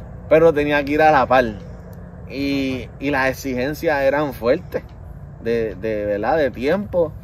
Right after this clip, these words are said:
ma-, manteniendo también, oye, una estructura de que son niños,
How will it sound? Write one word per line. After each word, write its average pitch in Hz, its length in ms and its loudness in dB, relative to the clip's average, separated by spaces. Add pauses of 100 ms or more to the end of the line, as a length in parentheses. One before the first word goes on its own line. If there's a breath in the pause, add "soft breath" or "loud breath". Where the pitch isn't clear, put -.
(340 loud breath)
ma-, 123 200 -6 (240)
manteniendo 131 720 0
también, 139 560 -2 (1400)
oye, 127 320 -2
una 110 140 -6
estructura 107 520 -4
de 104 120 0
que 98 100 -4
son 95 220 -6
niños, 127 420 -6